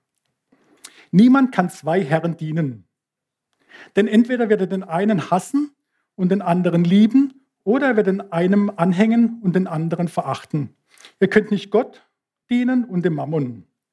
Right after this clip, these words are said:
Deshalb sage ich euch, seid nicht besorgt für euer Leben, was ihr essen und was ihr trinken sollt, noch für euren Leib, was ihr anziehen sollt. Ist nicht das Leben mehr als die Speise und der Leib mehr als die Kleidung?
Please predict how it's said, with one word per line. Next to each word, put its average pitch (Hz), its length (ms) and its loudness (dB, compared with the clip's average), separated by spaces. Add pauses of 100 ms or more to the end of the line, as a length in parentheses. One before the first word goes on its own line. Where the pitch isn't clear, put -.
(640)
Deshalb 175 380 0
sage 196 260 -2
ich 220 140 -2
euch, 226 320 -2 (260)
seid 175 320 -2
nicht - 200 -4
besorgt 202 560 -4 (260)
für 196 220 -6
euer 190 160 2
Leben, 170 540 0
was 160 180 -4
ihr 180 200 -8
essen 262 680 0
und 160 180 -4
was 160 180 0
ihr 175 100 -4
trinken 151 340 -2
sollt, 143 440 -4 (580)
noch 196 160 -2
für - 140 -6
euren 208 240 0
Leib, 180 360 0 (220)
was - 200 -8
ihr 175 120 -14
anziehen 151 400 -8
sollt. 143 440 -6 (720)
Ist - 160 -2
nicht 196 160 2
das 185 160 -2
Leben 165 320 0
mehr 175 460 0
als 165 160 -10
die 151 100 -14
Speise 175 600 -2 (240)
und 156 160 -4
der 156 80 2
Leib 151 260 0
mehr 170 300 2
als 160 180 -4
die 143 80 -8
Kleidung? 202 640 0